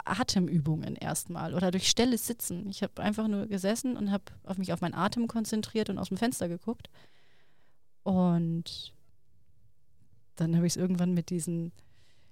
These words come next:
Meditationen versucht, angefangen. Da ist leider auch ein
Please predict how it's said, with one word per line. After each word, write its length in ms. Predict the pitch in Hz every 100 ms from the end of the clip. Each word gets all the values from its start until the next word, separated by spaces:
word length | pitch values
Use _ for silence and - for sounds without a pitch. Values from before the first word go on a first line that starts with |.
| -
Meditationen 1500 | 170 175 175 175 180 - - 214 233 233 240 247 254 254 247 - - - - - - - - - -
versucht, 880 | - - 240 214 262 285 - - - 240
angefangen. 800 | - 214 226 226 - 226 262 262
Da 260 | 185 185 190 208 -
ist 300 | - - - -
leider 420 | 180 185 185 -
auch 380 | 185 208 214 -
ein 500 | 220 - 196 196 190